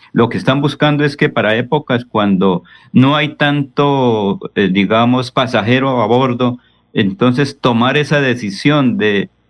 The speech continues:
entregar barato y van ocupadas todas las sillas, si sean del orden regional, nacional o internacional.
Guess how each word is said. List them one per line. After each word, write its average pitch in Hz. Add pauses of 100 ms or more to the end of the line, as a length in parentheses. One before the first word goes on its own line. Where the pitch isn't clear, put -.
(120)
entregar 123
barato 147
y 117
van 127
ocupadas 127
todas 135
las 104
sillas, 151
si 117
sean 135
del 113
orden 123
regional, 113
nacional 123
o 143
internacional. 143